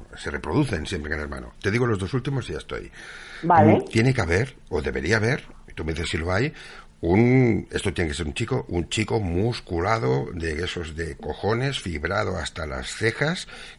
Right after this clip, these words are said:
Speaker 1: que, em, no atraiga a las chicas porque, mm, sus músculos a lo mejor no van un poco en consonancia con su atractivo personal.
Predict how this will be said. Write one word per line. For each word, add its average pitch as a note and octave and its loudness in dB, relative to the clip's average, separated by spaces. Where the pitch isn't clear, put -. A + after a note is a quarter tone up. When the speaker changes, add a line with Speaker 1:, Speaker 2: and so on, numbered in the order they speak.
Speaker 1:
que, B2 4
em, D2 -4
no A2+ 4
atraiga A#2+ 2
a A#2+ 4
las A2+ 2
chicas C3+ 0
porque, G#2+ 0
mm, F#2 -6
sus F#2+ -6
músculos B2 2
a G#2+ -2
lo G2+ -2
mejor A#2 -2
no G2 0
van G#2 0
un G#2 0
poco A2 -2
en E2 -2
consonancia F#2 -2
con G#2 -2
su - -8
atractivo E2+ -2
personal. G#2 -2